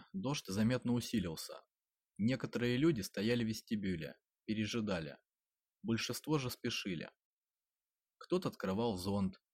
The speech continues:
и шёл под ним, кто-то прятал голову под пакетом, кто-то просто покидал подземку и шагал под ливнем. Захар глянул на часы. Перед ним встал выбор: либо опоздать, либо пройтись под дождём. Предпочёл второе.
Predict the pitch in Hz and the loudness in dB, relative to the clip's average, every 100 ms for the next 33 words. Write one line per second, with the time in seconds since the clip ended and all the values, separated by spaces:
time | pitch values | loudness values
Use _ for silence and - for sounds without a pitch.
0 | - - - 101 - 95 92 85 82 _ | -12 -8 -2 -2 0 -2 0 -4 -8 _
1 | - - 151 127 120 123 113 90 95 95 | -14 -6 -4 0 0 2 2 2 0 0
2 | 90 85 92 - 92 - 92 82 78 _ | 0 -4 -8 -4 -4 -2 -6 -6 -10 _
3 | _ _ _ _ - 175 - 147 151 - | _ _ _ _ -4 -4 0 0 0 -2
4 | - - 98 113 101 101 95 139 143 117 | -8 -4 0 0 2 0 2 0 0 -2
5 | 101 _ - - 92 104 107 95 85 82 | -2 _ -6 -2 -2 0 -2 0 -2 -2
6 | 82 80 76 - _ _ _ _ _ _ | -4 -6 -8 -14 _ _ _ _ _ _
7 | _ _ - 120 - 196 120 143 143 127 | _ _ -2 -2 2 2 4 4 4 4
8 | 120 - 110 - 82 76 _ _ _ - | 2 2 -2 0 -4 -6 _ _ _ -6
9 | 98 107 143 175 151 - 123 107 110 92 | 0 0 2 0 -2 0 0 2 0 0
10 | 82 - _ _ _ - 113 92 87 - | -4 -10 _ _ _ -2 0 2 0 0
11 | 95 113 165 - - 120 120 98 87 82 | -4 0 -2 -2 -4 -2 -2 -2 -2 -2
12 | 104 - 90 92 85 87 73 - _ _ | -6 -4 -4 -2 -2 -4 -8 -10 _ _
13 | _ _ _ _ _ _ _ 117 113 123 | _ _ _ _ _ _ _ -2 0 0
14 | 113 117 113 - 113 90 80 | 2 2 2 2 2 2 0